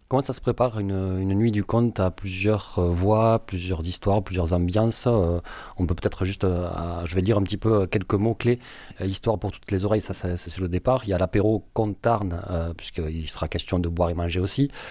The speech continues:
Le repas en auberge espagnole à vingt heures, le bestiaire familier, la roue qui tourne,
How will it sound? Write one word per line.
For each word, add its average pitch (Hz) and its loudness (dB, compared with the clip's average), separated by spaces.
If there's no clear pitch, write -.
Le 101 0
repas 101 2
en 95 -2
auberge 90 -2
espagnole 95 -2
à 85 -2
vingt 92 0
heures, 127 4
le 95 0
bestiaire 110 0
familier, 110 2
la 101 2
roue 95 2
qui 110 -6
tourne, 135 2